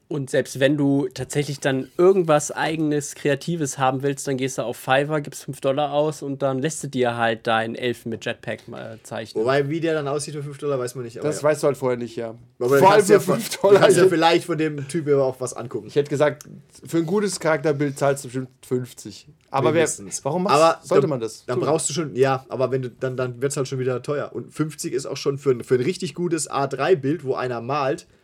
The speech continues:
Speaker 2: der sitzt da ja ein paar Stunden dran.
Speaker 3: Ja.
Speaker 2: Und wenn der, äh, wenn der selbstständiger Künstler ist,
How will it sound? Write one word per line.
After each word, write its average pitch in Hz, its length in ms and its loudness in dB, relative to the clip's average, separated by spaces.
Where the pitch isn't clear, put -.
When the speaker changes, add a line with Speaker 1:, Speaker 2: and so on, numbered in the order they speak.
Speaker 2:
der 110 80 -4
sitzt 131 260 -8
da 139 60 4
ja 135 340 0
ein 117 60 -18
paar 139 160 -2
Stunden 151 320 -6
dran. 98 220 -10
Speaker 3:
Ja. 131 160 0
Speaker 2:
Und 110 60 -6
wenn 127 120 4
der, 127 260 6
äh, 107 160 -2
wenn 113 100 0
der 110 120 0
selbstständiger 120 480 0
Künstler 139 320 -6
ist, - 200 -10